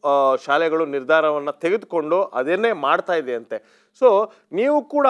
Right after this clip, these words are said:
ಈ ಕ್ರೀಡಾ ಲೋಕದಲ್ಲಿ ಸಾಕಷ್ಟು ವರ್ಷಗಳನ್ನ ನೀವು ಕಳೆದಿದ್ದೀರಾ. So what is your take on that? ನೀವು ಏನ್ ನೆನೆಸ್ತೀರಾ ಇದ್ರ ಬಗ್ಗೆ?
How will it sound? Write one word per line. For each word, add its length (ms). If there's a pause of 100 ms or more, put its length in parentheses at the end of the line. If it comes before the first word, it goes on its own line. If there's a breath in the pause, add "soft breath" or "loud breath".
(140)
ಈ 100
ಕ್ರೀಡಾ 560
ಲೋಕದಲ್ಲಿ 640
ಸಾಕಷ್ಟು 800
ವರ್ಷಗಳನ್ನ 560
ನೀವು 240
ಕಳೆದಿದ್ದೀರಾ. 580 (340 soft breath)
So 100
what 280
is 140
your 160
take 260
on 140
that? 320
ನೀವು 180
ಏನ್ 240
ನೆನೆಸ್ತೀರಾ 440
ಇದ್ರ 140
ಬಗ್ಗೆ? 280